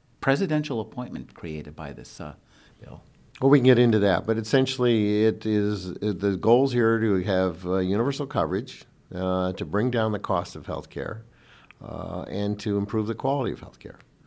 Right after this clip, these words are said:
Speaker 2: Now, that's a big, how do you do all that?
Speaker 1: <laughs>
Speaker 2: Because
Speaker 1: That's the
Speaker 2: usually when
Speaker 1: question.
Speaker 2: you improve quality, it costs more. But, uh,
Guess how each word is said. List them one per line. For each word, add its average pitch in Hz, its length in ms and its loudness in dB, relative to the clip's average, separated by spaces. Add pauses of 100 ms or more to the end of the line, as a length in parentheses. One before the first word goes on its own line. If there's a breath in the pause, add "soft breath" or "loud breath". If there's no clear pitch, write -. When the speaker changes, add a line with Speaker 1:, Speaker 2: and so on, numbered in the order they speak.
(340 loud breath)
Speaker 2:
Now, 101 160 0
that's 151 160 -2
a 135 40 -6
big, 104 280 -2 (560)
how 117 100 -2
do 131 60 0
you 123 60 0
do 135 200 2
all - 120 -2
that? - 280 -14
Speaker 1:
<laughs> - 20 -18
Speaker 2:
Because 90 400 -2
Speaker 1:
That's - 260 -6
the - 100 -2
Speaker 2:
usually 135 100 4 (120)
when 117 100 2
Speaker 1:
question. 113 160 4
Speaker 2:
you 104 100 2
improve 110 300 0
quality, 120 340 2
it 101 80 -2
costs 165 320 -4
more. - 240 -12 (680 loud breath)
But, 107 400 2 (340)
uh, - 40 -10